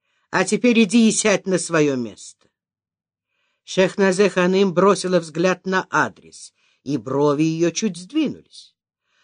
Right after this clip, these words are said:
Однако она тут же взяла себя в руки. В классе по-прежнему царила гробовая тишина, но чувствовалось, что девушки взволнованы. «Письмо от брата Джемиле, который в Сирии», — сказала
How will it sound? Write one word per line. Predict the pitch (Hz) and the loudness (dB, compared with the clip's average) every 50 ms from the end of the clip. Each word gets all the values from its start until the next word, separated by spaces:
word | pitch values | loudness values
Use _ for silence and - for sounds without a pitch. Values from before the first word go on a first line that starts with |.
| _ _ - | _ _ -2
Однако | 185 202 202 185 226 233 233 220 - 226 220 | 0 0 2 4 4 4 4 4 4 4 4
она | 220 226 220 | 4 4 2
тут | 214 - 285 320 339 240 | 2 2 2 2 2 2
же | 208 233 262 | 0 -2 0
взяла | 226 220 196 185 202 208 208 | 2 2 2 2 2 0 2
себя | - 208 175 185 185 | 0 -2 0 0 -2
в | 165 | -2
руки. | - 127 131 131 123 - - 135 131 120 - _ _ _ _ _ | -2 -4 -6 -6 -6 -4 -2 -2 -2 -2 -4 _ _ _ _ _
В | _ | _
классе | - 170 180 185 196 208 220 - - 254 | -2 0 2 2 2 2 0 0 -2 -2
по-прежнему | 240 - 185 156 - 151 156 165 165 165 196 208 196 196 | 0 0 -2 0 2 2 4 4 4 2 0 -2 -2 -2
царила | 185 - - 147 127 123 139 147 170 | -2 -2 -2 -2 -2 -2 -2 -2 -2
гробовая | 143 - 117 110 107 110 95 107 107 113 123 | -4 -4 -6 -8 -8 -8 -10 -8 -6 -6 -6
тишина, | 120 - 147 - - 196 185 165 147 123 104 - _ _ _ _ _ | -6 -8 -14 -14 -10 -8 -6 -4 -2 -4 -4 -6 _ _ _ _ _
но | - 208 233 247 262 | 0 2 4 4 2
чувствовалось, | 262 - - 254 247 254 240 - - - 311 311 302 320 294 | 2 0 0 0 0 0 -2 -6 -6 -4 -2 0 0 -2 -4
что | - - 208 - | -4 -2 -2 -2
девушки | 117 107 127 135 131 139 143 - - - | -2 0 -2 -2 -2 -4 -8 -10 -8 -6
взволнованы. | 220 202 180 196 202 196 180 147 113 104 104 104 107 98 107 104 104 107 110 - _ _ _ _ _ _ _ _ | -6 -6 -4 -4 -2 -2 -2 -2 -4 -8 -10 -10 -12 -12 -14 -16 -16 -16 -18 -18 _ _ _ _ _ _ _ _
«Письмо | - 208 214 208 180 - - 220 226 226 226 226 220 - | 0 2 2 2 0 0 0 4 4 6 6 6 4 2
от | - 175 214 202 180 | 0 0 0 0 -2
брата | 180 214 262 277 247 208 165 - - 139 | -2 0 2 2 2 2 0 0 -2 -4
Джемиле, | 135 113 113 135 147 139 143 156 160 170 160 123 110 | -4 -4 -4 -2 -2 0 0 0 0 2 0 -2 -2
который | - 107 104 - 120 120 127 127 | -4 -10 -12 -10 -8 -8 -8 -8
в | - | -10
Сирии», — | - - - 233 240 208 127 104 90 82 80 | -14 -14 -8 -6 -6 -6 -6 -8 -12 -18 -20
сказала | - - - - 104 90 101 104 101 98 95 | -20 -20 -18 -18 -16 -16 -16 -16 -16 -16 -20